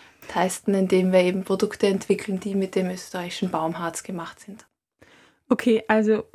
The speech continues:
Speaker 2: Baumharz, warum ist das schlimm, wenn man das nicht mehr verwendet?
Speaker 1: Also dadurch, dass es eben ein Naturrohstoff ist, ist es eben auch in der heutigen Zeit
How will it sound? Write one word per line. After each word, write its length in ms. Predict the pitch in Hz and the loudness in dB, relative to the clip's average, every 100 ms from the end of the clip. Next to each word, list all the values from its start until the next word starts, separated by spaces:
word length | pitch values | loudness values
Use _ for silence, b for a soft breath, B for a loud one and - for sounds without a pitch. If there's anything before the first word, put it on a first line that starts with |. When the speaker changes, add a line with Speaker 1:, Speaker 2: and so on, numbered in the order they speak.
| 214 _ - | -10 _ 0
Speaker 2:
Baumharz, 1120 | 196 240 262 247 - 214 226 269 254 - 262 _ _ _ _ _ | 2 2 0 -2 0 2 4 2 -4 -14 -16 _ _ _ _ _
warum 320 | - 220 247 240 | 6 6 6 2
ist 140 | - | 4
das 120 | 220 | 2
schlimm, 300 | - 233 262 | 4 4 6
wenn 80 | 247 | 4
man 180 | 226 214 | 4 4
das 200 | 220 - | 2 2
nicht 240 | 220 - | 0 2
mehr 420 | 220 208 202 214 - | 2 4 4 0 -4
verwendet? 800 | - 208 185 190 220 330 - - _ _ b b b b _ - | 0 2 4 2 2 -2 -6 -20 _ _ b b b b _ -4
Speaker 1:
Also 440 | 214 214 208 - - | 0 4 2 2 0
dadurch, 320 | 196 202 208 | 2 2 0
dass 180 | 208 208 | -6 -6
es 140 | 202 | -2
eben 240 | 196 190 190 | -2 0 -2
ein 100 | 190 | -2
Naturrohstoff 760 | 190 - 226 190 190 - 202 | -2 4 4 4 -2 -6 -2
ist, 260 | 220 220 - | -2 -2 -8
ist 180 | 202 202 | -8 -8
es 160 | 196 | -6
eben 220 | 196 196 | -6 -4
auch 300 | 185 185 185 | 2 2 2
in 120 | 202 196 | -6 -6
der 140 | 190 | -2
heutigen 420 | 185 185 196 208 | -2 -2 -6 -8
Zeit 380 | - 185 180 | -6 -6 -6